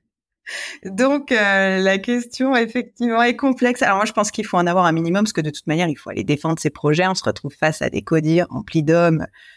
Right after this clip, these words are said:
déjà qui vous regardent, euh, en se disant, « Bon, bah, qu'est-ce qu'elle a à nous dire ? Euh, on colle pas des paillettes et des gommettes. Là, le sujet, il est vraiment stratégique. » Oui, bah,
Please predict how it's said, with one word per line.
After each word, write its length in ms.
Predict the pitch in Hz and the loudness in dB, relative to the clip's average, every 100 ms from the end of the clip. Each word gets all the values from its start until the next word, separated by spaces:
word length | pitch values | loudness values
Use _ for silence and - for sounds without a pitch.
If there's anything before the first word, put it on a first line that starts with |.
| _ | _
déjà 180 | - 165 | -2 -2
qui 180 | 156 151 | 0 -2
vous 120 | 147 | -2
regardent, 420 | 147 151 165 160 | -2 0 2 0
euh, 240 | 147 143 - | -2 -4 -6
en 300 | - - _ | -14 -20 _
se 60 | |
disant, « 220 | - 156 156 | -4 0 0
Bon, 160 | 165 160 | 0 -2
bah, 100 | - - | -4 -18
qu'est-ce 200 | 143 - | -18 -20
qu'elle 140 | - | -20
a 60 | - | -18
à 80 | 160 | -8
nous 160 | 160 156 | -6 -6
dire ? 480 | - 170 196 214 165 | 2 4 4 2 0
Euh, 200 | 156 147 | 0 0
on 200 | 147 147 | -2 -6
colle 160 | - 151 | -6 -2
pas 180 | 170 160 | 2 2
des 140 | 156 | 2
paillettes 380 | 160 156 160 - | 2 2 2 -2
et 60 | |
des 180 | 160 165 | -2 -2
gommettes. 400 | 160 160 185 233 | 2 2 2 2
Là, 200 | 208 220 | 0 2
le 120 | 196 | 0
sujet, 380 | 156 - 160 202 | -2 -2 0 2
il 100 | 202 | 2
est 20 | |
vraiment 320 | 147 160 175 220 | 0 -2 0 0
stratégique. » 600 | - 185 190 208 151 - - | -2 -2 0 0 -2 -4 -18
Oui, 80 | - | -16
bah, 100 | 151 | -16